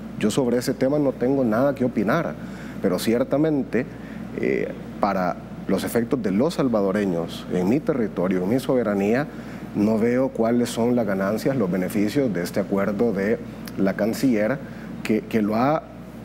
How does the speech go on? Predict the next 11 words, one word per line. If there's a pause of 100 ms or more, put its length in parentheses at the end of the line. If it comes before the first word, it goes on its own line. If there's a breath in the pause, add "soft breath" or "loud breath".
(160)
ocultado, (320)
y
me
preocuparía
mucho
que
en
semántica (360)
y
en
actitud